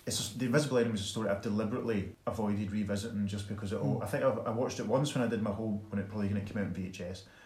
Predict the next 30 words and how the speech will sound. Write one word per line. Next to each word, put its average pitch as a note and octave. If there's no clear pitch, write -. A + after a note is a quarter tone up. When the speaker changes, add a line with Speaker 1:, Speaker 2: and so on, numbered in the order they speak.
Speaker 1:
I G#2
remember G#2
seeing G#2
some A2
of G#2
it G2
on G2
a G2
big G2
screen F#2+
at F#2
one F#2
of F2+
the -
Panopticon F#2
conventions F#2
in F#2
the F2+
nineties, F#2
um, F#2+
and G2+
I G2+
watched G2
it F#2+
again F#2
when G2
I G2
did F#2
my F#2+
whole F2+